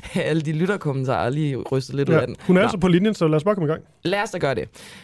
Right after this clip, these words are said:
Speaker 1: Flere hundredtusind husstande kan se frem til en varmecheck fra klimaminister Dan Jørgensen. Men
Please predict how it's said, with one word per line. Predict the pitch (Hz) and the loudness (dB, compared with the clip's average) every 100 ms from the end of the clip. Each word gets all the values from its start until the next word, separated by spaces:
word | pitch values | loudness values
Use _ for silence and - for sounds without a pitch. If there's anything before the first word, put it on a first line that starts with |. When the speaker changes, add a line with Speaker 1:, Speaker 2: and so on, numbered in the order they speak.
| - - | -20 -14
Speaker 1:
Flere | - 240 | -4 0
hundredtusind | 240 247 247 240 208 202 | 4 4 2 -4 -4 0
husstande | 196 202 - 180 160 | 2 2 -2 -4 -2
kan | 151 | -2
se | 147 156 | -4 -4
frem | 165 165 - | -2 -2 -4
til | - 165 165 - | -4 0 0 0
en | 151 139 | -2 0
varmecheck | 135 147 214 226 - - - _ - 190 185 - | 0 2 0 -2 -8 -20 -20 _ -10 -8 -10 -6
fra | 160 | -4
klimaminister | 160 - 165 180 170 147 143 147 | -4 -2 0 2 2 0 -4 -4
Dan | 135 131 | -4 -2
Jørgensen. | 123 - - - | -4 -6 -16 -8
Men | 160 214 165 | -4 -4 -4